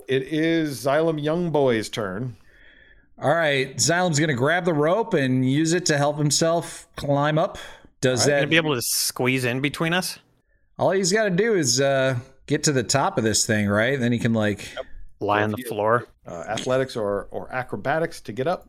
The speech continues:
Speaker 2: All right, let's see. What is he good at? Um, athletics is a minus one. Uh, acrobatics is a zero. So I guess I'll do that. Here goes nothing. Eleven.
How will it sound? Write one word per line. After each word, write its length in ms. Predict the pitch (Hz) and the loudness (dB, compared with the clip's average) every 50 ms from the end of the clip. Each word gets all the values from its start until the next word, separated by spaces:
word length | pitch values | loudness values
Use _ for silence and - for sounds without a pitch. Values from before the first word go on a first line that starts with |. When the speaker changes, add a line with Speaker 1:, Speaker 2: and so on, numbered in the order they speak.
| - - | -8 -4
Speaker 2:
All 120 | 131 131 127 127 | -2 0 0 2
right, 200 | 123 117 110 110 | 2 0 0 0
let's 240 | 110 123 131 117 - | 2 0 0 0 0
see. 160 | - 135 123 | 0 2 2
What 200 | 117 120 127 127 127 | 2 2 2 2 2
is 120 | 127 117 | 2 2
he 140 | 123 123 113 | 2 2 2
good 200 | 120 123 123 117 | 2 2 2 2
at? 400 | 117 110 110 110 113 117 - - | 2 2 2 2 0 -2 -4 -4
Um, 640 | 113 131 123 120 120 120 123 123 123 120 123 120 113 - - - - - _ - - | -2 0 2 2 2 2 2 2 2 2 0 0 -2 -4 -8 -14 -20 -20 _ -6 -4
athletics 480 | 135 123 - 139 143 147 151 151 - | -4 0 0 2 2 2 2 0 0
is 120 | - 135 135 | 0 2 2
a 40 | 131 | 2
minus 440 | 127 127 127 131 131 127 - - | 2 2 2 2 0 0 0 0
one. 580 | 120 110 117 123 127 135 156 190 208 214 214 175 - - - - | 0 2 2 2 2 2 2 2 2 2 0 0 -4 -8 -8 -2
Uh, 720 | 104 104 104 107 107 107 110 110 110 110 110 110 110 113 - - | 0 2 2 2 2 2 2 2 2 2 2 2 2 0 0 0
acrobatics 560 | 120 123 - 143 123 127 131 143 151 - - | -2 0 0 0 2 2 2 0 0 0 0
is 120 | 131 127 | 2 2
a 40 | 131 | 2
zero. 600 | 113 107 151 208 240 226 165 120 101 90 - - - - - - | 2 2 2 2 2 2 0 0 -2 -4 -8 -10 -16 -20 -12 -6
So 320 | - - - 131 123 123 | -2 0 2 2 2 2
I 120 | 123 123 | 2 2
guess 200 | 120 139 139 - | 2 0 2 2
I'll 60 | 180 170 | 2 2
do 180 | 160 165 151 | 2 2 2
that. 480 | 139 151 180 170 127 123 139 - - - - | 2 2 2 2 0 0 -2 -4 -10 -8 -4
Here 160 | 113 110 110 | -2 0 2
goes 200 | 117 135 131 120 | 2 2 2 2
nothing. 420 | 147 170 190 185 160 143 139 135 139 - - - - - - - - - - - - - - - - - - - - - - - - - - - - _ _ _ _ _ _ _ _ _ _ _ _ _ _ - | 2 0 0 2 0 0 0 0 -2 -6 -14 -14 -12 -12 -10 -10 -12 -14 -16 -18 -20 -20 -20 -20 -20 -20 -20 -20 -20 -20 -20 -20 -20 -20 -20 -20 -20 _ _ _ _ _ _ _ _ _ _ _ _ _ _ -2
Eleven. 460 | 117 165 262 320 294 185 104 85 73 | 0 2 2 2 0 0 -2 -4 -8